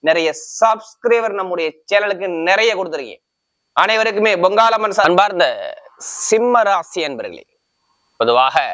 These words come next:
சிம்ம ராசி கால புருஷனுடைய ஐந்தாவது ராசி தாங்க இந்த சிம்ம ராசி.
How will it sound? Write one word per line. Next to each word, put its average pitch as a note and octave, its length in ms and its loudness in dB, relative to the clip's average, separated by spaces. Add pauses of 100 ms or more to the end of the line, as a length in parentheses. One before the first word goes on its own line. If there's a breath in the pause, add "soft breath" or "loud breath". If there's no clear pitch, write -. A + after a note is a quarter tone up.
(1120)
சிம்ம B3 340 2
ராசி G3 280 -2 (640)
கால D3 180 4 (100)
புருஷனுடைய D#3+ 440 0 (600)
ஐந்தாவது F3+ 520 2
ராசி C3+ 280 -2
தாங்க B2+ 160 -4
இந்த G#2+ 120 -4 (180)
சிம்ம A#3+ 280 2
ராசி. A2 260 -10